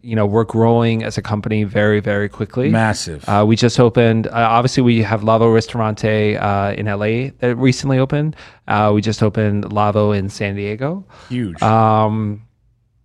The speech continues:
Speaker 1: and there's a lot of, uh, really exciting projects that are coming, uh, down the line.
Speaker 2: I mean, y-, I'm sure you guys are gonna be involved in the, uh, the M S G Sphere,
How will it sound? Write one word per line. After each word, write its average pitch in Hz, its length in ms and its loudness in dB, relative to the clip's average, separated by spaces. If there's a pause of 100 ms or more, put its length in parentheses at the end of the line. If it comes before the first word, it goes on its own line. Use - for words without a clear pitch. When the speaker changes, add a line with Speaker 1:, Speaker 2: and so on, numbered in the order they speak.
(400)
Speaker 1:
and 120 160 4
there's 117 140 4
a 120 80 4
lot 113 240 4
of, 117 300 2 (320)
uh, 127 80 0
really 117 340 4
exciting 107 420 -2
projects 107 520 -4
that 104 80 -6
are 101 100 -4
coming, 101 520 -4
uh, 98 160 -6
down 95 260 -4
the 95 80 -8
line. 95 220 -10 (760)
Speaker 2:
I 123 60 -2
mean, 117 480 2 (360)
y-, 139 140 -6
I'm 139 160 4
sure 135 180 0
you 120 140 2
guys 110 240 0
are 104 60 -2
gonna 107 160 -2
be 104 100 -4
involved 104 480 0
in 101 140 -4
the, 101 240 -2
uh, 101 80 0
the 101 160 -4
M 107 120 -4
S 101 120 -6
G 104 180 -8
Sphere, 113 500 -4